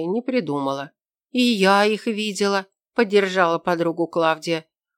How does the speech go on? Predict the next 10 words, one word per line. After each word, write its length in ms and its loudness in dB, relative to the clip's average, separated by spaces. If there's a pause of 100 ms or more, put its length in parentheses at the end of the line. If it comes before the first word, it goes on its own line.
(120)
«У 160 0
меня 420 6
окно 360 2
на 180 6
кухне 400 -2
как 260 2
раз 240 2
во 160 2
двор 320 -2
выходит, 540 -4